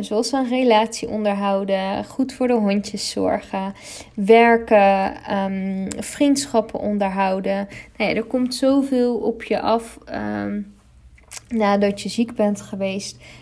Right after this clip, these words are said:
En je leven eigenlijk alleen maar om ziek zijn draaide en om weer beter worden draaide.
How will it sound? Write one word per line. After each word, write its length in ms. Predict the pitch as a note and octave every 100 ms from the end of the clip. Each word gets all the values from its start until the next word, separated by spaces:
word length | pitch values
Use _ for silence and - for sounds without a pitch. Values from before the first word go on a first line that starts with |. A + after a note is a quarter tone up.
| - -
En 280 | G3 G3 G3
je 80 | G3
leven 340 | G3 G#3 G#3+
eigenlijk 380 | G3+ - G3+ G3
alleen 160 | G3
maar 200 | G3 F#3+
om 240 | - G3 F#3+
ziek 260 | - A3+
zijn 320 | - G#3+ G3 F#3+
draaide 680 | G3 F#3+ F#3+ G3 F#3 G3 G3 - - -
en 300 | G3 F#3+ F#3+
om 120 | F#3+
weer 160 | F#3+ F3+
beter 360 | F#3 B3+ B3+
worden 320 | A3 A3+ A3 G#3
draaide. 580 | G#3 G3 F#3+ F#3 F#3